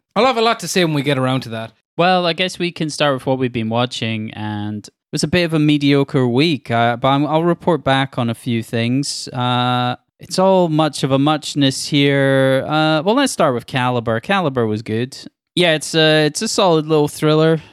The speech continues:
Speaker 2: It's, uh, set in small town Scotland <laughs> up in the north.
Speaker 1: Oh, Scottish movie.
Speaker 2: <laughs> It's a Scottish film.
Speaker 1: <laughs>
Speaker 2: It's one of those films that starts really quickly. Like, you get, there's two old school friends that are now adults, and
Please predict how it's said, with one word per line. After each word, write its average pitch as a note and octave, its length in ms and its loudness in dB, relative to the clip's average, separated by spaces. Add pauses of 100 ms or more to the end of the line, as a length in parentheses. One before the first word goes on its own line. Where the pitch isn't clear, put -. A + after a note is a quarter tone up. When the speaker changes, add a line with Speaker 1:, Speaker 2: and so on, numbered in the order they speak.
(160)
Speaker 2:
It's, - 360 -8
uh, C3+ 220 2
set C#3 320 -4
in B2+ 140 -4
small C3 380 0
town B2+ 340 0
Scotland B2+ 960 -2
<laughs> - 60 -20
up - 200 -10
in D3+ 120 2
the C#3+ 200 0
north. C3 300 -2
Speaker 1:
Oh, C#3+ 160 0
Scottish D#3 400 -2
movie. G2+ 340 -4
Speaker 2:
<laughs> G3 200 -2
It's E3+ 180 -4
a E3+ 80 -4
Scottish C#3 520 -2
film. A2+ 380 -4
Speaker 1:
<laughs> D#3 120 -10
Speaker 2:
It's E3+ 500 -2
one G3+ 160 2
of G#3 80 0
those F#3 220 0
films F3+ 300 0
that D3 120 -2
starts C#3+ 400 0
really C#3 220 2
quickly. C#3 440 -2
Like, A#2+ 320 0
you B2+ 100 -2
get, B2 320 -2
there's B2+ 200 -4
two C3+ 680 2
old B2 360 0
school B2+ 340 -2
friends A#2 720 -2
that A2+ 240 -6
are A2+ 120 -4
now A2+ 300 -2
adults, A2+ 640 -2
and G#2 320 -6